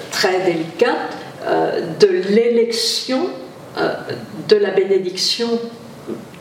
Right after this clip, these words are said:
d'Abraham, de l'alliance,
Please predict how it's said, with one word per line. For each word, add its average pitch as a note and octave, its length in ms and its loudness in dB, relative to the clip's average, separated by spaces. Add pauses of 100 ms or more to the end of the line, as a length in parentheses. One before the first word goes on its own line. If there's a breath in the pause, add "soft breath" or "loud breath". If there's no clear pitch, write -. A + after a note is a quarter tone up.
(100)
d'Abraham, F3+ 760 2 (1000 loud breath)
de F3+ 120 8
l'alliance, F3 1040 0